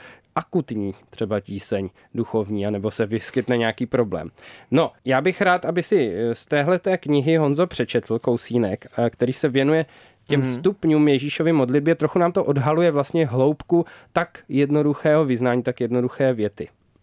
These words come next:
Speaker 2: Vzývání Ježíšova jména má podle učení asketů tři stupně. První je ústní modlitba.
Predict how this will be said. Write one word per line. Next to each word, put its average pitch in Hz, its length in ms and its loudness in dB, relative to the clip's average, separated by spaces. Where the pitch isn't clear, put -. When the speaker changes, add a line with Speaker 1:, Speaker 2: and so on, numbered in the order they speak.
Speaker 2:
Vzývání 151 1080 0
Ježíšova 143 680 -2
jména 131 520 2
má 143 240 0
podle 135 340 -4
učení - 440 -4
asketů 143 560 -4
tři 156 200 -4
stupně. 123 500 -8
První 151 380 0
je 180 100 2
ústní 165 420 -4
modlitba. 120 560 -2